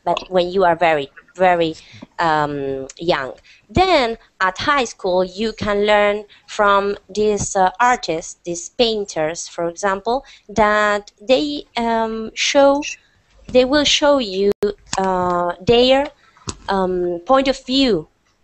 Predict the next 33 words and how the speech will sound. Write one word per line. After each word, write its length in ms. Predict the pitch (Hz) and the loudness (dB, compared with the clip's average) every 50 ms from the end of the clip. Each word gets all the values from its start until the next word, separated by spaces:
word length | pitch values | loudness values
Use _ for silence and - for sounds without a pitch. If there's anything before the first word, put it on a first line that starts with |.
| _ _ _ _ _ _ - | _ _ _ _ _ _ -8
at 160 | 185 - - | -8 -2 0
that 280 | 254 247 247 233 233 - | 2 2 2 2 0 -4
time. 340 | - 185 165 151 151 139 - - _ _ _ _ _ _ _ - - - - | -4 -4 -4 -4 -4 -6 -8 -14 _ _ _ _ _ _ _ -16 -16 -8 -4
And 540 | 196 185 180 175 175 170 175 175 170 170 - _ | -2 0 0 0 0 -2 -2 -4 -4 -8 -10 _
you 240 | 208 208 233 254 262 | -6 -4 -2 -2 0
can 300 | - - 254 240 247 240 - _ _ _ | 0 0 0 0 -2 -4 -6 _ _ _
compare 560 | - 240 233 226 - - 254 254 254 247 233 | -4 -2 -2 -2 0 2 4 4 6 4 4
them, 400 | 208 190 185 175 170 160 160 160 - - | 2 2 0 2 2 0 -2 -4 -4 -4
I 120 | 175 175 | -2 -2
don't 100 | 180 180 | 0 2
know, 160 | 185 180 180 | 2 2 2
the, 360 | 175 175 170 170 165 165 160 165 | 4 2 2 2 2 2 0 2
the 180 | 180 170 175 | 2 4 4
richer, 840 | 185 214 247 269 254 - - 269 269 262 262 262 262 254 254 254 254 - - - - - _ _ - | 4 4 2 0 0 0 2 2 4 4 4 4 4 4 2 0 -2 -4 -10 -20 -20 -20 _ _ -2
uh, 500 | 220 220 220 220 220 220 220 220 220 - - | 2 2 4 4 4 2 2 0 0 0 2
artist 640 | 240 247 247 247 247 - 262 254 247 247 - - - | 2 4 4 2 2 0 0 0 0 0 -4 -6 -4
and 320 | - 233 233 233 254 240 - _ _ _ _ - | -2 0 0 0 0 -4 -8 _ _ _ _ -8
the 200 | 208 208 202 190 | 0 2 2 2
most, 680 | 202 196 202 202 202 208 202 202 - - - - - - - | 4 2 4 4 4 2 2 -2 -6 -8 -12 -12 -8 -4 0
uh, 300 | 190 185 180 180 180 175 - 185 | 2 4 4 4 4 2 0 0
well, 180 | 185 185 170 156 | 0 0 2 0
the, 100 | - - | -4 -8
sorry, 300 | - - - 160 143 147 - _ _ _ _ _ | -10 -8 -6 -4 -4 -4 -6 _ _ _ _ _
the 140 | - 180 185 | -2 0 0
poorest 720 | 185 - - - 240 220 190 165 147 - - - - - - | 0 0 0 2 4 4 4 4 2 0 -4 -10 -12 -6 -4
artist. 540 | 170 160 143 - - - - - - - - - | -2 -2 -2 -4 -6 -12 -14 -14 -16 -16 -12 -10
And 180 | 170 165 160 - _ _ _ 170 | -10 -10 -10 -12 _ _ _ -4
there 160 | 190 185 185 | -2 0 2
are 100 | 185 175 | 2 0
different 480 | - - 233 240 - - 180 160 151 - | 0 0 0 0 0 -4 -6 -6 -6 -6
point 220 | - 170 160 165 | -6 -6 -6 -6
of 100 | 170 160 - | -8 -12 -12
view, 320 | - 190 196 175 139 | -12 -8 -8 -8 -8